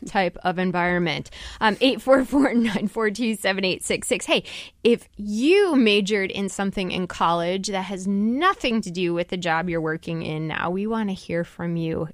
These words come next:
here on Career Talk. If you majored in something and now you're working in a totally different field,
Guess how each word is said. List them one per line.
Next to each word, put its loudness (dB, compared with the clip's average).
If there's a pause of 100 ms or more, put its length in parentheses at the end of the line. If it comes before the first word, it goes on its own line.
here -6
on -4
Career -6
Talk. -12
If -12
you 0
majored 2
in 0
something -2
and -4
now -4
you're -6
working -4
in -8
a -6
totally -2
different -6
field, 0